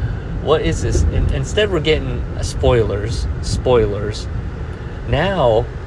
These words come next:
and to, if I'm wrong, I'm wrong. I, I don't remember much of the other ones at this point. Now,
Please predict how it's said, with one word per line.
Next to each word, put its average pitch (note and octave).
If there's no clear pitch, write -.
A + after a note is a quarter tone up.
and G#2
to, -
if -
I'm A#2+
wrong, A2
I'm G#2
wrong. G#2+
I, A2
I G#2
don't A2+
remember A2+
much G#2+
of G#2+
the G#2+
other A2
ones G#2+
at -
this A#2
point. -
Now, B2